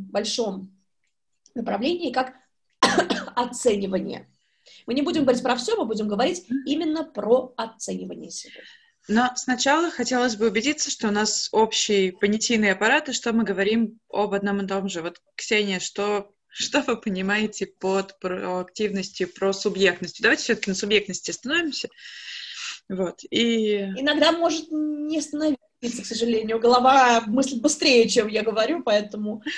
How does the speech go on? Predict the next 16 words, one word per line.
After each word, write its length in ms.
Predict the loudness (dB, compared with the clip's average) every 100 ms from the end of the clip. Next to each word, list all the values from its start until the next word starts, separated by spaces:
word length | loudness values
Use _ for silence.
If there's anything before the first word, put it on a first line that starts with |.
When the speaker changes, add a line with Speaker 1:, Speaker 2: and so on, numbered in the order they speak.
| -8 -10 -8
Speaker 2:
И 100 | 0
мне 120 | 4
тоже 120 | 6 8
Speaker 1:
А, 440 | 8 8 6 4
Speaker 2:
самое. 80 | 0 -8 _ -16 -16 -18 _ -6
Speaker 1:
что 280 | -4 -2 0
мы 160 | 0 2
думаем, 480 | 0 0 0 -2 -4
что 300 | -6 -4 -2
мы 200 | -2 0
понимаем 720 | 2 4 4 4 4 2 -4
под, 380 | 0 2 2 2
а, 1300 | 2 4 4 4 4 2 2 2 2 2 0 -2 -6 -14 -14 _ _ _ _ _ _
субъектностью? 880 | 0 2 0 -4 -4 -8 -2 -2 -2 -8 -20 -20 -20 -20 _
Это 600 | 2 2 4 4 4 0 _ _
возможность 920 | -2 0 0 0 0 -2 -2 -4 -8